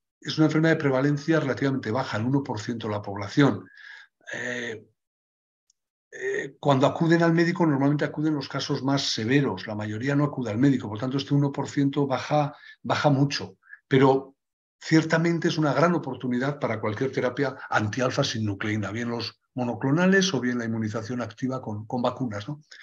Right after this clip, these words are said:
Se puede enriquecer con una hiposmia y así ya excluyes ya del todo, del todo la multisistema, aunque normalmente con la alfa, con el test en líquido ya sería suficiente, pero bueno,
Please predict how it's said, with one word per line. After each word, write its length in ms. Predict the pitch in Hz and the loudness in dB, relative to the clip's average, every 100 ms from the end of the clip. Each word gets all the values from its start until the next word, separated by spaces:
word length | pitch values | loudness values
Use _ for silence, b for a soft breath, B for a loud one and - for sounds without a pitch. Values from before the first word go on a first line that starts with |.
| B B B B _ _ | B B B B _ _
Se 260 | - - 143 | -8 2 4
puede 220 | 151 151 | 6 8
enriquecer 440 | 143 143 143 160 | 6 4 4 2
con 100 | 139 | 0
una 100 | 139 | 2
hiposmia 440 | 135 143 160 147 120 | 2 2 0 2 2
y 20 | |
así 280 | 120 - 147 | 2 0 2
ya 240 | 156 156 | 4 4
excluyes 480 | 127 - 160 156 151 | 2 -4 -2 0 0
ya 140 | 156 | 0
del 280 | 143 131 117 | -2 -4 -4
todo, 400 | - 147 117 - _ _ _ | -4 -2 -2 -8 _ _ _
del 220 | 123 113 | -4 0
todo 220 | 123 139 | 2 4
la 120 | 120 110 | 4 2
multisistema, 920 | 110 107 110 113 107 156 147 185 - _ | 0 0 -2 -2 0 2 2 0 -6 _
aunque 240 | - 107 110 | -10 -4 -4
normalmente 440 | 110 131 127 139 | 0 0 0 0
con 140 | 131 | -2
la 60 | 117 | -4
alfa, 340 | 113 127 120 B B | -2 -4 -4 B B
con 180 | 120 117 | -4 -4
el 120 | 107 | 0
test 200 | 127 113 | 0 2
en 100 | 117 | 2
líquido 320 | 123 123 120 | 2 2 0
ya 140 | 120 | 0
sería 380 | 113 117 120 117 | -2 0 0 0
suficiente, 500 | 113 110 123 160 170 | -2 -6 0 0 2
pero 140 | 190 135 | 2 4
bueno, 260 | 139 95 | 4 4